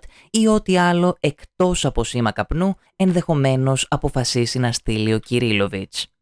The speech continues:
Το οποίο κόβω προσβλητικά χλωμό, δεδομένων των έξι ωρών που έχουν ήδη περάσει από τη δραματική μου έξοδο από το πολυτελές διαμέρισμα,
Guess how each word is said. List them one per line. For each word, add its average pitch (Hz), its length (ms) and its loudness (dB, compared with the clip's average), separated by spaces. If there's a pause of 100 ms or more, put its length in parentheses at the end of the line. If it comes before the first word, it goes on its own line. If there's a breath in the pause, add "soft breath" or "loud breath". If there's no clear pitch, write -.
(340)
Το 160 120 4
οποίο 180 320 2
κόβω 170 540 2
προσβλητικά 143 840 0
χλωμό, 110 600 2 (220)
δεδομένων 214 680 2
των 160 220 0
έξι 165 340 0
ωρών 139 380 2
που 139 160 -2
έχουν 143 380 0 (160)
ήδη 170 360 0
περάσει 113 600 -2
από 110 160 -2
τη 117 80 -2
δραματική 110 540 0
μου 117 140 2
έξοδο 107 680 0
από - 240 -2
το 127 100 -2
πολυτελές 110 680 0
διαμέρισμα, 104 880 -2